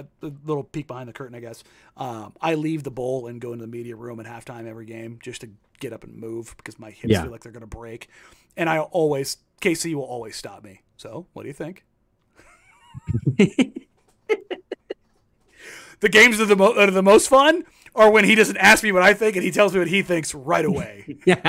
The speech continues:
Speaker 1: And I'm like, "Go on."
Speaker 2: Hey, he just said he was a bit, he was watching one of the McAfee broadcasts for the college playoff games. We
Speaker 1: Mm-hmm.
Speaker 2: need to get, like, unfiltered K C.
Speaker 1: Oh, unfiltered K C, the world is not ready for.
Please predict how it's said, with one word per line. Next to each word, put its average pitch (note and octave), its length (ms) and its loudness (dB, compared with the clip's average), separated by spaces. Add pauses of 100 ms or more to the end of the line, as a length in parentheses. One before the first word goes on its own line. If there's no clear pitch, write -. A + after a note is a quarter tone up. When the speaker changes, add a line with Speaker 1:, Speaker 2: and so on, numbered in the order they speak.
(140)
Speaker 1:
And F#3 180 4
I'm F#3 140 2
like, F#3+ 240 4 (1600)
"Go F#3+ 340 6
on." D#3 360 2 (800)
Speaker 2:
Hey, D3 480 6
he E3 180 2
just A3 240 2
said F#3+ 180 6
he F3+ 80 2
was D#3+ 140 4
a D#3 60 4
bit, D3 180 0
he D#3 80 2
was C#3 160 4
watching D#3 420 0
one D#3 100 -4
of C#3+ 40 -4
the B2+ 80 0
McAfee B2 600 -2
broadcasts A#2+ 560 -6
for A2 100 -8
the G#2+ 60 -2
college B2 360 0
playoff A#2+ 420 2
games. D3+ 380 0
We F#3+ 60 -2 (100)
Speaker 1:
Mm-hmm. F3+ 80 -2
Speaker 2:
need A#3 100 -2
to G3+ 80 -4
get, D3 300 -2
like, B2 320 -6 (120)
unfiltered D3 1080 -2
K C#3 280 -2
C. C3 80 -8
Speaker 1:
Oh, A#3+ 260 10 (160)
unfiltered D4+ 380 4
K B3 160 8
C, G#3+ 260 4
the F#3 120 2
world F#3 220 4
is D3 100 -6
not E3+ 140 -2
ready D#3 180 -8
for. A#2 360 -18